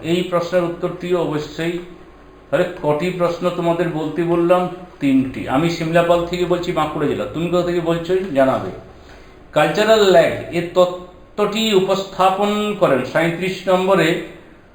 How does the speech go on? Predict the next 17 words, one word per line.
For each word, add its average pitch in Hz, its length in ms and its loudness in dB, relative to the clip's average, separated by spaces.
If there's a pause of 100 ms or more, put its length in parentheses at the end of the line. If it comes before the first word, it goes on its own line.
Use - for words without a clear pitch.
(160)
আহ, 127 460 0 (320)
অকবার্ন। 135 640 4 (680)
আটত্রিশে 175 580 0
এনসিইআরটির 208 760 -2
একটি 202 180 -4
গুরুত্বপূর্ণ 202 760 -2 (120)
কাজ 165 280 6
হলো 165 340 2 (360)
পাঠ্যপুস্তক 196 840 -2
প্রকাশ 151 320 0 (100)
করা। - 220 -8 (640)
ঊনচল্লিশ, 208 800 0
বিধিমুক্ত 165 1500 -2 (240)
শিক্ষার 190 640 0
একটি 196 640 -4 (460)
দুর্বলতা 185 800 2
হলো 113 380 -4